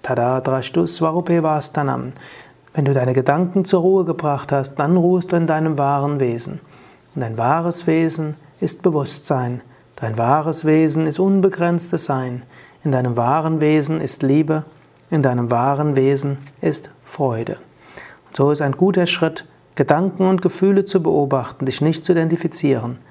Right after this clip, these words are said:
Dann fällt es leichter, diese zur Ruhe zu bringen. Dann fällt es leichter, zu dir selbst zu kommen.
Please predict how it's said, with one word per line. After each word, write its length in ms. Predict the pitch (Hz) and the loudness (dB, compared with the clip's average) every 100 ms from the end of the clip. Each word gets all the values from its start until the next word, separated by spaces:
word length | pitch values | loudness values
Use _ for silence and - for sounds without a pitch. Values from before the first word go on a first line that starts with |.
| - | -8
Dann 160 | - 131 | -2 0
fällt 180 | 139 127 | 2 0
es 120 | 123 | 2
leichter, 420 | 127 156 170 175 | 2 2 0 0
diese 260 | 165 156 160 | 0 0 0
zur 200 | - 160 | 0 2
Ruhe 240 | 170 170 | 2 2
zu 160 | 170 165 | 0 -2
bringen. 380 | 160 147 147 143 - - - - | 0 -2 -2 -6 -16 -20 -20 -6
Dann 180 | 135 | -4
fällt 180 | 127 131 | 0 0
es 140 | 123 - | 0 0
leichter, 540 | 127 151 - 156 156 - - - | 0 0 0 -2 -2 -10 -20 -18
zu 200 | - 175 | -2 0
dir 200 | 156 170 | 2 2
selbst 520 | 165 151 147 - - - - | 2 2 0 -4 -12 -14 -4
zu 160 | - | -2
kommen. 360 | 156 135 120 | 0 -2 -4